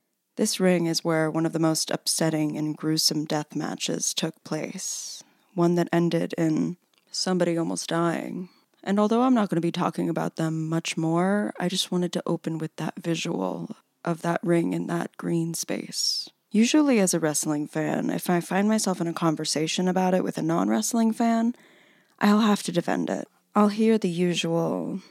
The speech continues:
thing they have to say, which is that it's fake. And amongst a few spiels I have, when I'm feeling the ballsiest or the grossest,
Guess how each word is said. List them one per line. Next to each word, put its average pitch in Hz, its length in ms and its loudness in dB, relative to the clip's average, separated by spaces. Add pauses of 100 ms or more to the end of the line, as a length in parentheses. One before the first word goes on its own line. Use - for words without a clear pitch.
(340)
thing 160 240 4
they 160 140 2
have 160 300 -4
to - 80 -10
say, 147 460 2
which 87 320 -4
is 87 360 -4
that 156 180 -2
it's - 180 -4
fake. - 540 0 (840)
And 190 120 4
amongst 208 360 2
a 247 60 2
few 190 200 0
spiels 160 680 2
I 143 120 0
have, 104 720 -4 (280)
when 175 160 6
I'm 185 120 6
feeling 233 480 2 (140)
the 160 140 -2 (180)
ballsiest 147 720 2
or 156 120 -2
the - 100 -4
grossest, - 760 2